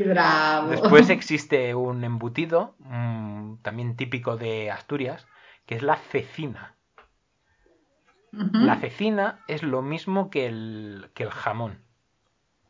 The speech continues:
Speaker 2: ¿Vale? Se, se prepara igual, se seca igual, tiene todo el mismo procedimiento, lo único que está hecho a base de vaca,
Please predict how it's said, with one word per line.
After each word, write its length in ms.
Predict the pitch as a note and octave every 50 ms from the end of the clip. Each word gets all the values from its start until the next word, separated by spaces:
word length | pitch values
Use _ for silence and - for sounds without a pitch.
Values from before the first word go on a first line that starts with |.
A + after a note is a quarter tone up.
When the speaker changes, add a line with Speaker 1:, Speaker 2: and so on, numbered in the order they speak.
| _ _ _ _ _ _ _ _ _ _
Speaker 2:
¿Vale? 300 | G#2+ G2 B2 E3+ F#3+ -
Se, 220 | - - B2+ A#2 A#2
se 160 | - - D3
prepara 380 | B2 A#2+ C3 A#2+ - D#3+ F#3 F3
igual, 560 | C#3+ A#2 A2+ A#2 A#2 A2 G#2 G2 G2 G2+ - -
se 140 | - - A#2
seca 280 | - - - - - D#3+
igual, 580 | C#3+ A#2 G#2+ A2 A2+ A#2 A2 G2+ G2 G2+ - _ _
tiene 220 | - C#3+ D#3 D3+
todo 180 | D3+ D3 C#3+ C#3
el 60 | C3+
mismo 280 | C3+ C#3 C#3+ C#3+ C#3 B2+
procedimiento, 640 | C#3 C3 B2+ C#3+ C#3 D3+ F3 F3+ D#3+ - F#3+ F#3 -
lo 220 | - C3 C3 C#3 D3
único 400 | F3 G#3 G#3+ G#3+ G3+ - A3 A3
que 80 | -
está 180 | C3+ - - D3+
hecho 160 | D3+ - -
a 40 | C3
base 220 | C3+ - - E3
de 100 | C3+ A2
vaca, 400 | G#2 A#2 G2 - - - - -